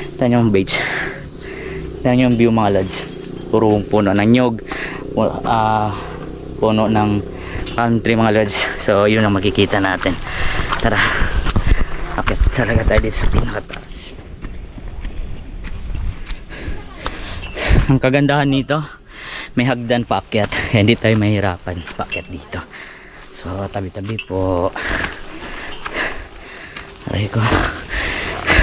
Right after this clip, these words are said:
Ilang step na lang. Grabing taas. Be careful lang sa pag-akyat, mga lods, dahil sobrang taas. Ito na.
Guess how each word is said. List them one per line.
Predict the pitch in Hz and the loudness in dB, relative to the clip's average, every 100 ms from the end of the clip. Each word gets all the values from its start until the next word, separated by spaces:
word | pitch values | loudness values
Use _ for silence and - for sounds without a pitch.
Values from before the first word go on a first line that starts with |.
| - - 131 | 8 8 6
Ilang | 135 | 6
step | 127 - 123 | 6 4 4
na | - 113 | 4 4
lang. | 117 107 - - - - - - - - | 4 0 -2 -6 -4 -4 -4 -6 -6 -2
Grabing | - 123 131 131 | 2 4 6 6
taas. | - 143 - - - - - - - - - - - - - - - - - - - - - - | 4 4 6 4 4 0 -4 -10 -8 -6 -6 -6 -4 6 8 10 6 0 -6 -18 -20 -20 -18 -12
Be | - | -8
careful | 123 131 - 139 | -6 -4 -4 -2
lang | 117 117 147 | -2 -4 -6
sa | - | -8
pag-akyat, | - 98 107 - 98 - | -6 -4 -4 -6 -6 -4
mga | 131 107 | -2 -2
lods, | 110 - - | -4 -8 -8
dahil | 90 90 104 101 - - - - | -6 -4 -4 -6 -10 -14 -14 -10
sobrang | - 104 113 113 | -6 -4 -2 -2
taas. | 98 - 117 - - - - - - - - - - - - - - - - - - - - - - - - - - - | -4 -4 -4 -4 -6 -10 -12 -10 -10 -12 -12 -14 -16 -18 -18 -4 2 6 6 4 -4 -18 -18 -18 -18 -18 -16 -14 -14 -10
Ito | 98 98 | -10 -6
na. | 98 | -6